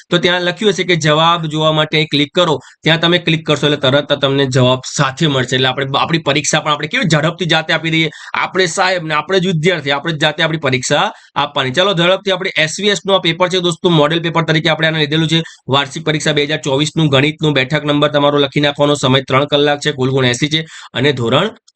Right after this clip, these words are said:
છ નું છે દોસ્તો. તો ઝડપથી આપણે જઈએ એસ વી એસ ના પેપર તરફ. એમાં પ્રશ્ન નંબર એક છે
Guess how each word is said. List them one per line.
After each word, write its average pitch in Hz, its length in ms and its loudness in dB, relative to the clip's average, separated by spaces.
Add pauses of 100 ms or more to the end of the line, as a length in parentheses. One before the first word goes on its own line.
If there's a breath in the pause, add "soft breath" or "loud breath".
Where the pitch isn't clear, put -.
(140)
છ - 20 2
નું 165 220 4
છે 139 120 2
દોસ્તો. 120 320 -2
તો 196 180 2
ઝડપથી 185 440 0
આપણે 196 200 0
જઈએ 190 380 2
એસ 160 200 -4
વી 190 80 0
એસ 185 200 0
ના 180 120 0
પેપર 175 260 -2
તરફ. 175 240 2 (320 loud breath)
એમાં 165 180 2
પ્રશ્ન 175 340 0
નંબર 185 220 0 (100)
એક 180 180 0 (120)
છે 185 140 4